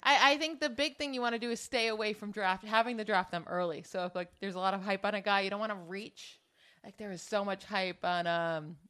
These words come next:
Romeo Doubs last year that he just, like, kept moving up and up and up. And, like, that's kind of the point where you don't wanna reach for a rookie, but when you can start taking them into double-digit rounds and it just feels like good value and you're going for the upside, like, that's where they come into play.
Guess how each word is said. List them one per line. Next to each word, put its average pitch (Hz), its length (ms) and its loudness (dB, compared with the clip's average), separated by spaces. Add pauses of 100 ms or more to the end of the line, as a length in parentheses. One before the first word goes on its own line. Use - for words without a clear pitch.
(120)
Romeo 196 400 0
Doubs 175 440 2
last 165 280 -2
year 156 100 -4
that 160 140 -6
he 185 80 -6
just, - 200 -12
like, 180 160 -6
kept 175 220 -2
moving 175 320 -2
up 180 240 0
and 170 100 -2
up 175 200 0
and 170 100 -4
up. 190 300 4
And, 185 120 -2
like, 170 180 -6 (340)
that's 254 160 -4
kind 294 180 -2
of 240 60 -2
the 214 80 -2
point 233 220 0
where 208 100 0
you 220 120 0
don't 285 140 4
wanna 254 220 2
reach 226 400 -2
for 190 220 -4
a - 20 -6
rookie, 160 360 -8
but 190 400 0
when 196 160 -2
you 208 80 -4
can 208 160 -6
start 214 260 -2
taking 220 340 -4
them 190 180 -2
into 175 140 -10
double-digit 160 560 -8
rounds 240 580 2
and 175 180 -6
it 165 200 -10
just - 180 -14
feels 156 160 -12
like 160 140 -14
good 165 200 -10
value 196 600 0
and 165 100 -8
you're 156 80 -10
going 185 240 -4
for 190 140 -6
the - 120 -4
upside, 190 520 0 (400)
like, 208 320 0
that's 196 280 4
where 208 140 -2
they 185 120 -2
come 196 200 -4
into 180 140 -6
play. 196 500 2